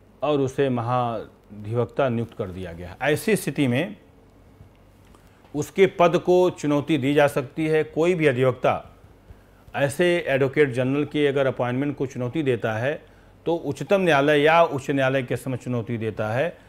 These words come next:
सुप्रीम कोर्ट की आर्टिकल बत्तीस के अंतर्गत वह यह आवेदन दायर करता है, तो जो आवेदन, जो एप्लीकेशन को स्पेसिफिक विशिष्ट नाम दिया जाएगा, उस एप्लीकेशन के आधार पर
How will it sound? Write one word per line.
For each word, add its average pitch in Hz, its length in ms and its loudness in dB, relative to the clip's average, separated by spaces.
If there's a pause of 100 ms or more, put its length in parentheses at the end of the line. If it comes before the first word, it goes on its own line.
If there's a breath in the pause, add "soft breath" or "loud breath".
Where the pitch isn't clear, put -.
(200)
सुप्रीम 196 340 -2
कोर्ट 156 320 -2
की 147 100 0
आर्टिकल 131 300 0
बत्तीस 131 400 -2
के 156 120 -2
अंतर्गत 135 400 -2
वह 127 160 2
यह 120 140 0
आवेदन 120 340 0
दायर 113 240 0
करता 104 380 -6
है, 123 280 -4 (500 loud breath)
तो 123 80 -4
जो 143 220 0
आवेदन, 127 560 2 (960)
जो 131 280 4
एप्लीकेशन 143 720 -2 (460)
को 147 140 6
स्पेसिफिक 143 440 0
विशिष्ट 135 380 -2
नाम 160 240 4
दिया 139 200 4
जाएगा, 123 440 2
उस 143 320 -6 (320)
एप्लीकेशन 127 640 -4 (360)
के 123 80 0
आधार 110 380 -2
पर 151 340 -2